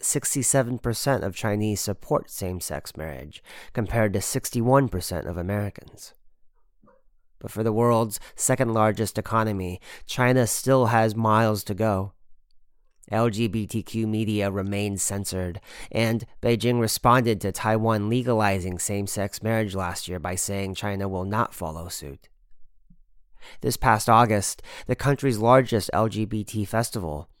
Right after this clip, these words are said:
Shanghai Pride, was shut down without explanation.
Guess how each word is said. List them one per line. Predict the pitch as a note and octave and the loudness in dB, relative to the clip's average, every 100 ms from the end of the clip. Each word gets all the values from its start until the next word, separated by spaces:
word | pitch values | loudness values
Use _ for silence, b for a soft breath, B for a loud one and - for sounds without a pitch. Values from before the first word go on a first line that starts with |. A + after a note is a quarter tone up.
| - - _ _ _ - | -20 -20 _ _ _ -20
Shanghai | - G#2+ G#2 G#2+ G2 | -6 -2 0 0 -2
Pride, | - A2 G#2 D#2+ C#2+ - B B B | 0 0 0 -2 -10 -16 B B B
was | G#2+ G#2+ - - | 0 2 -2 -8
shut | - B2+ - | -2 0 2
down | - A#2+ G#2+ F#2 | 4 6 6 2
without | F2 G#2+ F2 - | 0 0 0 -4
explanation. | - - F#2+ G2 G#2+ - D#2 F2 | -8 -4 -4 -2 -4 -6 -10 -14